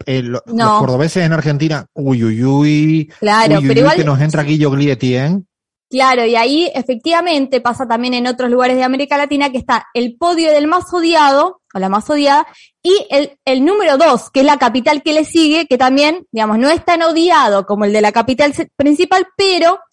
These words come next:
Speaker 2: también tiene una característica, un fuerte rechazo, eh,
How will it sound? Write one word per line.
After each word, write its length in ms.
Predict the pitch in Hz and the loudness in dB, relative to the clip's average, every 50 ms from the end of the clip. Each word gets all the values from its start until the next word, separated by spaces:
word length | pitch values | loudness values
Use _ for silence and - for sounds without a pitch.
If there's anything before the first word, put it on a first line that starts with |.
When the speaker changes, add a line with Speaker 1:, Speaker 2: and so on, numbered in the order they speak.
| _ _ _ _ _ _ | _ _ _ _ _ _
Speaker 2:
también 340 | - 240 240 254 262 269 262 | -2 0 2 2 2 0 0
tiene 220 | 285 285 269 277 | 0 0 0 0
una 160 | 277 269 247 | 0 0 0
característica, 680 | 226 240 226 226 214 - 240 220 226 226 - - 262 247 | 0 -2 -2 -4 -4 -4 -4 -4 -4 -6 -4 -2 -2 0
un 100 | 247 240 | 0 0
fuerte 400 | 240 294 285 269 269 269 277 269 | 0 2 2 2 2 2 0 -2
rechazo, 640 | 254 233 214 208 - 233 214 208 - - 233 247 254 _ _ _ _ _ _ _ _ - 214 | 0 -2 -4 -4 -2 -2 -4 -2 -4 -4 -6 -6 -6 _ _ _ _ _ _ _ _ -4 0
eh, 300 | 214 208 208 208 202 | 0 2 2 0 0